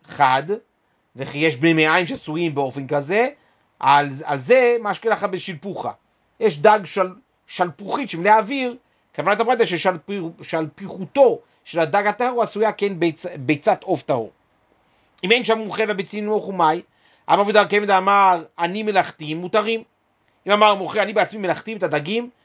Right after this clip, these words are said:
ראיתי שהם טהורים, אותם דגים הוצאתי את הקרביים, או את הביצים הללו מותרים, למרות שלא מומחה.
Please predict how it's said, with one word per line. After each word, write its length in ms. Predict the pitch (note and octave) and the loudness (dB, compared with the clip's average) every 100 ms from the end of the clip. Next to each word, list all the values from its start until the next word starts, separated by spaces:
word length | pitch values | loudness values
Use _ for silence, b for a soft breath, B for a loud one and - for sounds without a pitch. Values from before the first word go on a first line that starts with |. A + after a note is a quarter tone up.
| _ _ D3 | _ _ 0
ראיתי 180 | G#3 | 0
שהם 180 | F3 G3 | 2 0
טהורים, 400 | D#3 D#3+ D3 F#3 | 4 2 2 0
אותם 220 | E3 F#3+ | 0 0
דגים 200 | F3+ F3 | 0 -2
הוצאתי 240 | F3 F#3 E3+ | -4 -6 -4
את 80 | D#3 | -6
הקרביים, 640 | C3+ C#3 C#3 F#3 E3 C3 _ _ _ _ - | -4 -2 2 2 2 -6 _ _ _ _ -6
או 60 | |
את 80 | D3 | -2
הביצים 320 | C#3+ D#3 F3 | 0 -2 0
הללו 280 | D3+ D#3 B3 | 4 4 4
מותרים, 420 | C4+ B3 A#3+ A#3+ | 0 -2 -2 -2
למרות 180 | G#3+ G#3+ | -2 -4
שלא 140 | G3+ G3 | -4 -6
מומחה. 280 | F#3+ F#3 | -6 -6